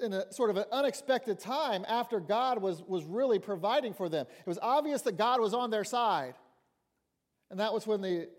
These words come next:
flesh attacked. That was when Amalek attacked. And many times, your biggest battles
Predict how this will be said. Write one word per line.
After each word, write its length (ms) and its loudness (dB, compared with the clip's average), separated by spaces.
flesh 240 -2
attacked. 400 -6
That 80 -2
was 120 -4
when 120 -8
Amalek 380 -8
attacked. 500 -14
And 120 -2
many 240 2
times, 540 0
your 260 6
biggest 400 0
battles 520 -2